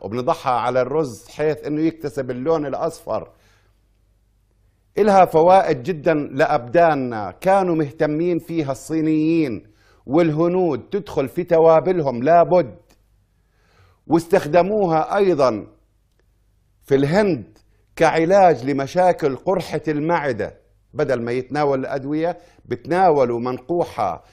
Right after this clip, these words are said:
ملعقة صغيرة على كوب من الماء أول ما يصحوا من النوم، ويستفيدوا من خصائصها. إذن أهم الفوائد العظيمة من أسماء الكركم، درنة معروفة ومشهورة موجودة عند كل العطارين، لكن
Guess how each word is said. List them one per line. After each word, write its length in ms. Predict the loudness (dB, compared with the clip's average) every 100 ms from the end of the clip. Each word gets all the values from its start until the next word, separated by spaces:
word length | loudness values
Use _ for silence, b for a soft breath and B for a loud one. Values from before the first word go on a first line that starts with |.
| b
ملعقة 420 | 0 0 0 -4 -4
صغيرة 480 | -2 0 0 0
على 300 | 0 0 0
كوب 240 | 0 -4 -4
من 200 | -4 -4
الماء 400 | -4 -2 -4 -6 -12 _ _ _ _ _ _ 2
أول 340 | 6 4 4
ما 80 | 2
يصحوا 400 | 2 0 -4 -2
من 120 | -2
النوم، 380 | -4 -4 -6 -4
ويستفيدوا 580 | -4 -4 -6 -6 -2 0
من 120 | 0
خصائصها. 640 | -4 0 0 -2 -4 -2
إذن 340 | 0 0 0 -6 b b -4
أهم 360 | -2 -2 -2
الفوائد 680 | -2 -2 2 2 2 0 0
العظيمة 640 | 0 0 0 -2 -4 -8 -14 _ _ -6
من 160 | -4
أسماء 640 | -2 -4 -4 -4 -2 -4 -8 _ _ _ _ _
الكركم، 640 | -10 -4 -2 -2 -2 -4 0
درنة 340 | 0 0 -2
معروفة 460 | -6 -6 -6 -4 -6
ومشهورة 600 | -6 -8 -8 -4 -4 -4 B B
موجودة 400 | -6 -4 -4 -6
عند 160 | -6 -6
كل 200 | -6 -4
العطارين، 500 | -4 -4 -4 -2 0
لكن 300 | 0 0